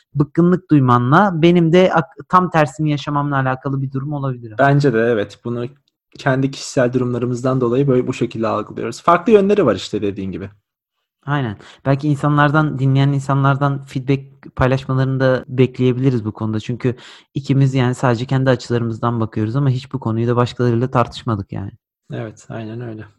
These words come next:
Speaker 2: Çok nadir.
Speaker 1: Baş-, başka, başka noktalar var mı?
Speaker 2: Var. Sana sormak istediğim bir şey var. Bu hiyerarşi meselesi konusunda ne,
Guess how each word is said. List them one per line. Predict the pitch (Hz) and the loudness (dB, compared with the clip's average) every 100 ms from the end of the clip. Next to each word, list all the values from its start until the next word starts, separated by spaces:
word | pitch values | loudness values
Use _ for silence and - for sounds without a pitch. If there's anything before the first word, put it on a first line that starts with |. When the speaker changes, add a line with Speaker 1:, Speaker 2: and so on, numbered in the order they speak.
| - | -6
Speaker 2:
Çok | 147 143 | -4 -2
nadir. | 123 110 - | -2 -2 -4
Speaker 1:
Baş-, | - - _ _ _ _ _ _ _ _ 120 | -10 -14 _ _ _ _ _ _ _ _ 0
başka, | 127 120 - 185 156 | 2 2 2 4 4
başka | 135 - | 2 4
noktalar | 175 147 139 120 110 | 2 4 4 4 4
var | 107 107 | 4 2
mı? | 131 220 285 _ - _ | 2 -2 -6 _ -20 _
Speaker 2:
Var. | 165 156 120 - | 2 4 2 -4
Sana | - 165 196 | -2 2 2
sormak | - 202 214 | 0 -2 -2
istediğim | - - 190 190 | -6 -8 -6 -4
bir | |
şey | - 160 | 0 2
var. | 120 156 | 2 0
Bu | 151 156 - _ - - | 0 0 -4 _ -20 4
hiyerarşi | 147 156 165 170 196 | 6 8 6 4 2
meselesi | 180 185 180 196 | 0 2 0 0
konusunda | 185 175 175 175 | -2 -2 -2 -2
ne, | 196 | -2